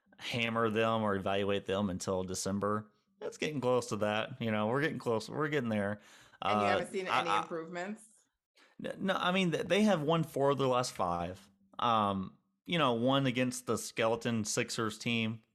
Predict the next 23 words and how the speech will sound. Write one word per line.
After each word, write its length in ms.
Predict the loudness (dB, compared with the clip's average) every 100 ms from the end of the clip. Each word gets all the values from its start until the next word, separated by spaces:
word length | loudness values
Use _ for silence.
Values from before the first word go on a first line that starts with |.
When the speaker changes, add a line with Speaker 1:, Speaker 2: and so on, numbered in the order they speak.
| -2
Speaker 1:
that, 340 | 0 0 -2 -2
that 120 | 0
had 180 | 0 -2
Seth 280 | -2 -2 0
Curry, 420 | 0 2 0 -2
you 120 | -2
know, 200 | -2 -2 -2
leading 240 | -2 -2
the 60 | -2
show. 400 | 0 0 0 -4 -18 -20 -18 -4
Um, 400 | 0 2 0 -2
it, 220 | -4 -6 -4
it, 200 | -2 -2
it's 240 | -4 -2
really 260 | 0 2 0
hard 540 | -2 2 4 2 0
to 80 | -4
kinda 320 | -2 -2 0
say 260 | 0 0 0
what 160 | -2
kind 280 | -4 -4 -4
of 40 |
t-, 60 | -6